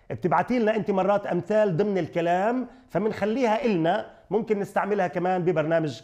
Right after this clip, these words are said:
قادم ان شاء الله من الاسبوع القادم. شكرا حج حسن. "شمس اللوز بتخلي الصبيه مش تفوز ولا تفوز ولا عباله، ما كان في عيد حب وما كان في تفوز بهديه ولا بدبدوب، كانت تفوز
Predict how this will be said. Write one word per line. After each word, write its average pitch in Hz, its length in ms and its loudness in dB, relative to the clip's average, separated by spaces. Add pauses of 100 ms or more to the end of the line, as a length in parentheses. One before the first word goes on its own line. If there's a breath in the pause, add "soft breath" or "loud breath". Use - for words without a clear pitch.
قادم 123 400 0 (260 loud breath)
ان 117 60 -8
شاء 180 160 0
الله 175 120 2
من 160 80 0
الاسبوع 165 360 -4
القادم. 151 400 0
شكرا 190 320 -2
حج 156 340 -6
حسن. 156 380 -4 (400 loud breath)
"شمس 233 320 -2
اللوز 214 360 2
بتخلي 208 340 -2
الصبيه 190 600 0 (280)
مش 196 160 -4
تفوز 170 680 -4 (480)
ولا 175 220 -2
تفوز 202 480 -4
ولا 180 180 0
عباله، 151 480 0 (240 loud breath)
ما 185 140 -2
كان 202 260 -2
في 190 220 -6
عيد 180 240 -4
حب 220 360 -2 (260 loud breath)
وما 185 180 -2
كان 196 240 -2
في 190 220 -4
تفوز 185 380 -4
بهديه 180 480 -4
ولا 196 240 0
بدبدوب، 151 600 -4 (500 soft breath)
كانت 208 400 2
تفوز 220 720 -2